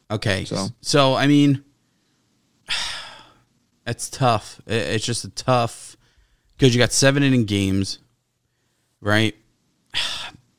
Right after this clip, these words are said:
Speaker 1: It's just a t-, I don't know. I don't know what their thinking is. I really
Speaker 2: I mean,
Speaker 1: don't.
Speaker 2: y-, you really could have looked at it in a situation there. If you put Gerrit Cole on the mound in one of those doubleheaders, then you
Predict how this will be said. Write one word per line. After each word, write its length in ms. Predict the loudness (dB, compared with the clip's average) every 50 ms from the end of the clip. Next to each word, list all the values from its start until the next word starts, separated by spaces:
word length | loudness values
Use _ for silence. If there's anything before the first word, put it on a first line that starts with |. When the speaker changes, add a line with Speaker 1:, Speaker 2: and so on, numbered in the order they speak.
| _ _ _ _ -6
Speaker 1:
It's 140 | -6 -4 -4
just 180 | -4 -4 -6
a 60 | -6
t-, 180 | -8 -6 -4 -2
I 220 | 0 0 2 2
don't 140 | 2 4 4
know. 180 | 4 4 4 4
I 60 | 4
don't 120 | 2 2
know 120 | 2 2 2
what 160 | 0 -2 -4
their 100 | -6 -6
thinking 400 | -4 -2 -2 -2 -2 -2 -4 -2
is. 240 | -4 -4 -6 -10 -14 _ _ _ _ _ _ _ _ _ _ _ _ _ _ _ -4
I 60 | -2
really 260 | 0 2 2 2 2
Speaker 2:
I 40 | 4
mean, 20 |
Speaker 1:
don't. 200 | 4 4 4 4 4
Speaker 2:
y-, 120 | 2 -2 -6 -8
you 200 | -4 0 2 4
really 220 | 6 6 6 4
could 140 | 4 2 2
have 100 | 4 4
looked 220 | 4 2 2 2
at 160 | 0 2 2 2
it 40 |
in 120 | 2 2 2
a 60 | 0
situation 640 | 0 -2 -2 -2 0 2 2 2 2 0 -2 -2 -2
there. 180 | 0 0 0
If 160 | 0 0 0 -2
you 80 | -2
put 240 | 0 0 0 0 2
Gerrit 240 | 2 2 2 2 2
Cole 200 | 0 0 0 0
on 100 | 0 0
the 40 | -2
mound 220 | -2 -4 -4 -4
in 60 | -4
one 100 | -4 -4
of 60 | -4
those 100 | -6 -4
doubleheaders, 640 | -2 -2 -2 0 -2 -2 0 0 0 0 -2 -2 -2
then 120 | -2 -2
you 220 | 0 0 0 -2